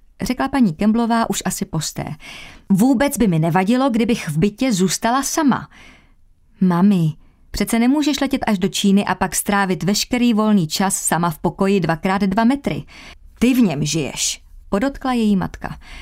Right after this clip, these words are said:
"A pokud se dobře pamatuju, zatím jsem strávila víc času, než bych chtěla, sezením v restauraci a koukáním na jídlo s lidmi, kteří nemluví stejným jazykem jako já."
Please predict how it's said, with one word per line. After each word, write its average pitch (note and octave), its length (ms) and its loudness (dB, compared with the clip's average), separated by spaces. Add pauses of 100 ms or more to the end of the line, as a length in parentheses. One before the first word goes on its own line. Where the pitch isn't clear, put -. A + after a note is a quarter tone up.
(200)
"A A3 60 0
pokud A3 260 0
se G#3 80 -2
dobře - 240 -4
pamatuju, D#4 560 0 (460)
zatím C#4+ 300 2
jsem F#3 160 -2
strávila A3 480 0
víc F3 240 -2
času, A3+ 320 0
než F#3+ 160 2
bych - 180 -4
chtěla, F#3+ 420 0
sezením F3 460 0
v D3+ 40 -2
restauraci G#3 800 -2 (500)
a G#3 80 0
koukáním A3+ 580 2
na F3+ 100 2
jídlo G#3 240 0
s - 180 -4
lidmi, G3 320 2
kteří F3+ 280 -2
nemluví F#3+ 380 2
stejným C4+ 400 2
jazykem G#3 440 2
jako F3+ 240 0
já." E3+ 200 0